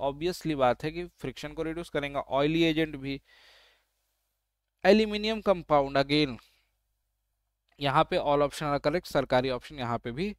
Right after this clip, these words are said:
जिंदाबाद है, जिंदाबाद था, जिंदाबाद रहेगा, है ना। चलिए अगला प्रश्न, Pick up the wrong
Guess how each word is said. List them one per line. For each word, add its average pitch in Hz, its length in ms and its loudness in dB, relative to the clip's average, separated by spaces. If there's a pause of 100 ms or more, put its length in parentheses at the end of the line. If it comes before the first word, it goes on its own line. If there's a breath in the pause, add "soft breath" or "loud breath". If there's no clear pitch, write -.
(120)
जिंदाबाद 123 520 2
है, 160 140 -2
जिंदाबाद 120 420 -4 (100)
था, 160 80 0
जिंदाबाद 127 440 -2
रहेगा, 113 440 -4 (240)
है 160 60 4
ना। 175 160 -2 (580 soft breath)
चलिए 135 300 2 (560 soft breath)
अगला 180 280 10
प्रश्न, 127 320 -2 (840)
Pick 220 120 4
up 220 160 6
the 220 140 0
wrong 202 560 0